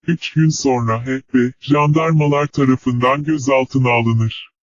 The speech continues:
Köydeki üç ayrı evde yedi kişi parçalanarak öldürülmüştür.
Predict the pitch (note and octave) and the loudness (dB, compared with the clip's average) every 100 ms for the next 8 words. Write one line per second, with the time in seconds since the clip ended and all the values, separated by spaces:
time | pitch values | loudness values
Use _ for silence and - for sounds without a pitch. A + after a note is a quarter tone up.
0 | _ _ - D3+ D3+ D#3+ - F3 F3 - | _ _ 2 2 2 -2 0 0 0 0
1 | D#3 D3 D3+ C#3+ C3+ C#3 D3 C#3+ D3+ - | 2 4 4 4 2 -2 -2 -2 -4 -4
2 | D3+ D#3+ - C#3 C3 C#3 C3+ C3+ C#3 C3+ | -4 -4 0 0 0 2 2 2 2 0
3 | - B2 A#2 A#2 A#2+ A#2+ A2+ A#2 A#2+ - | 2 2 2 2 2 2 2 -2 -6 -4
4 | A2+ - | -4 -4